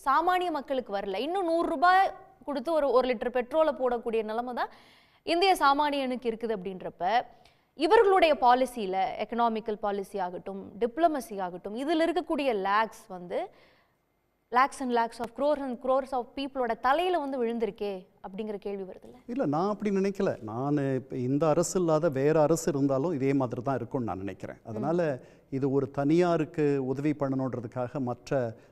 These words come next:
Speaker 2: லட்சக்கணக்கான பேருடைய வயிற்றுல அடிக்கணுன்ற ஒரு எண்ணத்துல இது, ஆ, இந்திய அரசு செயல்படுதுன்னுலாம் நான் நினைக்க விரும்பல. ஏன்னா நாம தான் முதன் முதலாக பேச்சுவார்த்தைகள், இந்த வர்த்தக பேச்சுவார்த்தைகளை ஏப்ரல் ரெண்டு அவர் இந்த,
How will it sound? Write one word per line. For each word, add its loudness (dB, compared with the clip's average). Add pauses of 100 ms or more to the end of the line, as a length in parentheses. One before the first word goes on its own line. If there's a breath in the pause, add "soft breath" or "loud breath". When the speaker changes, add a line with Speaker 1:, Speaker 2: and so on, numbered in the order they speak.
Speaker 2:
லட்சக்கணக்கான -2
பேருடைய -2
வயிற்றுல -4
அடிக்கணுன்ற -2
ஒரு -2
எண்ணத்துல -4
இது, -6 (420 soft breath)
ஆ, -6 (100)
இந்திய 0
அரசு -4 (100)
செயல்படுதுன்னுலாம் -4
நான் -4
நினைக்க -4
விரும்பல. -2
ஏன்னா -6
நாம 0
தான் 2
முதன் 0
முதலாக 0
பேச்சுவார்த்தைகள், -4
இந்த -10
வர்த்தக -4
பேச்சுவார்த்தைகளை -6
ஏப்ரல் 0 (440 loud breath)
ரெண்டு 4
அவர் 2
இந்த, -4